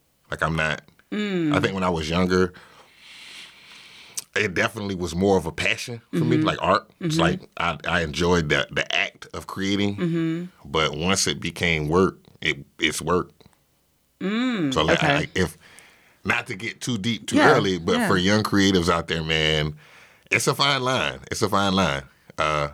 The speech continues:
Speaker 1: it's definitely a fine line.
Speaker 2: Yeah.
Speaker 1: 'Cause there was a time when I would have loved nothing better than to shoot something and edit something and create something. And now it's like the,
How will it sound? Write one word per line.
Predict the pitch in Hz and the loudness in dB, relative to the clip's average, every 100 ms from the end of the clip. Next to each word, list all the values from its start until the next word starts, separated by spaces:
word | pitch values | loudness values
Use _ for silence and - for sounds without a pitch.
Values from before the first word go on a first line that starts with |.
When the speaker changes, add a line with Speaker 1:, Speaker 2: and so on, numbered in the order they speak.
| - _ _ _ _ _ _ _ _ | -10 _ _ _ _ _ _ _ _
Speaker 1:
it's | 98 92 | -2 0
definitely | 85 92 95 | 0 -2 -2
a | 87 | -6
fine | 76 71 64 | -4 -4 -6
line. | - - | -10 -8
Speaker 2:
Yeah. | - 139 113 | -2 0 0
Speaker 1:
'Cause | - 55 - - - - - | -2 -8 -16 -20 -20 -14 -2
there | 90 | 2
was | 107 95 | 4 2
a | |
time | 95 107 92 58 - | 2 0 0 -4 -8
when | 71 69 | -6 -4
I | 80 | -4
would | 76 69 | -6 -8
have | 71 67 58 - _ _ - - _ - - - | -8 -12 -18 -20 _ _ -20 -20 _ -20 -20 -14
loved | 78 90 98 78 | -2 2 2 4
nothing | 92 104 95 82 | 2 2 0 -2
better | 87 73 | 0 0
than | 71 73 | 0 -2
to | 71 | -2
shoot | 73 - 80 | -2 -2 -2
something | - 78 78 71 | -2 -2 -2 -4
and | 69 | -2
edit | 71 78 69 | 0 0 -4
something | - 73 | -6 -4
and | 73 | -6
create | - 80 78 | -2 -2 -2
something. | - 78 71 | -2 -2 -2
And | 69 | -2
now | - 104 80 | -2 0 -2
it's | 78 | -4
like | 69 65 62 - _ _ - _ - _ _ _ _ _ _ - | -4 -4 -4 -12 _ _ -20 _ -20 _ _ _ _ _ _ -4
the, | 80 80 76 69 67 | 2 2 2 -2 -4